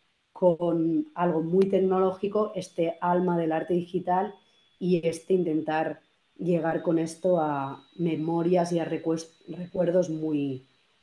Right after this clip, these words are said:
muy de la, muy de mi cultura, de mis tradiciones y de mis paisajes. Eh, estos son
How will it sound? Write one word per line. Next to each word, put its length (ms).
muy 760
de 140
la, 280
muy 240
de 240
mi 120
cultura, 600
de 120
mis 180
tradiciones 800
y 40
de 60
mis 200
paisajes. 840
Eh, 420
estos 300
son 640